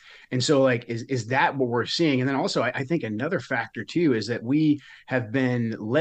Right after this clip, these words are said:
to believe that there is this class of experts, and I don't care what field you're talking about,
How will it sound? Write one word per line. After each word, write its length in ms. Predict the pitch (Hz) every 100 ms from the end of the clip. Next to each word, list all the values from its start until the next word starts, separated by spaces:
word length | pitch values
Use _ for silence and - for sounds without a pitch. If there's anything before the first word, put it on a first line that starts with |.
| 180 156
to 140 | 156
believe 500 | 131 123 127 143 131
that 160 | 120 -
there 140 | 113
is 140 | 113
this 180 | 120 110
class 340 | - 131 127 127
of 80 |
experts, 480 | 123 120 - 120 117
and 80 | 131
I 40 |
don't 140 | 143 131
care 160 | 135
what 220 | 117 123 -
field 260 | 127 120
you're 120 | 113
talking 360 | 104 120 117 117
about, 280 | 104 107